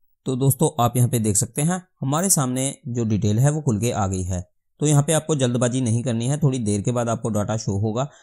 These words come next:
तो उसके बाद आप यहाँ पे देख सकते हैं, यदि आप अपने एक्नॉलेजमेंट नंबर जो है, वो डाउनलोड करना चाहते हैं, ऊपर की तरफ यहाँ पे ऑप्शन दिया गया है,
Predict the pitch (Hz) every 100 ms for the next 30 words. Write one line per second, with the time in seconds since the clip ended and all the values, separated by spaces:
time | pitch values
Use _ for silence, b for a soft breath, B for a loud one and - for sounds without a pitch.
0 | b - 151 139 - 175 160 156 139 135
1 | 139 113 107 107 127 147 123 143 151 135
2 | 135 135 139 117 117 117 127 123 120 117
3 | 113 120 - 110 104 123 120 110 107 113
4 | 117 113 113 110 113 110 113 110 104 107
5 | 113 107 113 104 - 110 98 104 113 131